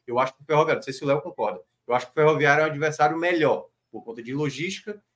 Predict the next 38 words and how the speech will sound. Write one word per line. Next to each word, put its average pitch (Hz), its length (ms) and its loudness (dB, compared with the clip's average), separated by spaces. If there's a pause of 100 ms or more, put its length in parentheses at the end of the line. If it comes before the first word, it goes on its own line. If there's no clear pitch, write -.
(140)
e 185 60 -12
porque 190 260 -4
também 175 400 0
aí 151 320 0
é, 156 240 -2 (360)
é, 127 160 -10 (180)
acho 135 200 0
que 151 80 -4
até 160 100 -2
o 170 60 -2
Ferroviário 156 340 2
tem 147 120 -2
mais 139 180 2
qualidade, 147 580 4
mas 165 220 -2
eu 165 80 0
acho 165 160 0
que 175 220 -10 (420)
é 160 100 6
melhor 202 380 4
pegar, 185 500 2 (120)
talvez, 156 360 0
o 156 60 -12
Ferroviário 143 680 0
na 131 160 -2
situação 151 520 -2
de 156 100 -10
não 151 160 -2
ter 151 140 -8
que 147 80 -12
viajar 143 300 0
do 143 60 -14
que 165 120 -8
ter 165 120 -10
que 151 80 -20
viajar 147 340 0
pra 151 120 -2
Iguatu 147 500 -2